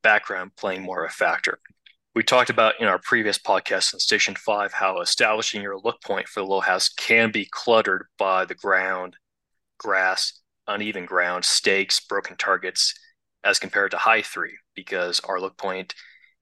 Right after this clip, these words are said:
is up in the sky and it doesn't have anything other than maybe a cloud or a tree if you're in that part of the country, which you and I are not. We both live in desert states. So on low six, you have this background cluttering,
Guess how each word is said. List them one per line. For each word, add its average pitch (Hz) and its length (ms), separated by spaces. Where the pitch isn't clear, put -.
is 92 280
up 101 160
in 101 60
the 92 60
sky 101 540
and 95 100
it 90 80
doesn't 95 260
have 95 460
anything 101 320
other 98 200
than 92 180
maybe 92 200
a 82 60
cloud 92 400
or 85 180
a 82 80
tree 90 420
if - 160
you're 87 180
in - 160
that 95 220
part 92 120
of 85 60
the 87 60
country, - 480
which - 360
you 104 180
and 95 80
I 90 240
are 95 120
not. - 440
We 90 360
both 98 220
live 101 160
in 92 80
desert - 340
states. - 500
So 113 540
on 120 180
low 131 140
six, - 400
you 101 160
have 98 340
this 95 240
background 95 480
cluttering, 92 600